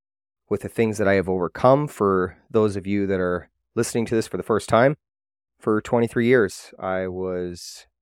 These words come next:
a drug addict, put there by trauma and an inability to talk about my emotions. I couldn't communicate about how I felt to other people because I didn't trust anyone,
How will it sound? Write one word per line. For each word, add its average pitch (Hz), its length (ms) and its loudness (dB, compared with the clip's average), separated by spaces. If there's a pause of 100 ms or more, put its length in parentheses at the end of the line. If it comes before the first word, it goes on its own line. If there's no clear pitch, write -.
a 104 80 -8
drug 104 200 0
addict, 90 520 -4
put 127 220 0
there 104 360 2
by 92 680 0
trauma 101 460 0 (440)
and 95 220 -6
an 95 100 -4
inability 92 600 -4
to - 160 -18
talk - 260 -2
about 90 360 -4
my 92 160 -2
emotions. 90 540 -10 (800)
I 113 60 0
couldn't 123 240 0
communicate 110 460 0
about 92 180 -2
how 95 180 2
I 90 80 0
felt - 560 -2 (280)
to - 120 -4
other 101 160 -2
people 110 380 -4
because 95 320 -8
I - 20 -2
didn't 90 220 -10
trust - 320 0
anyone, 123 400 0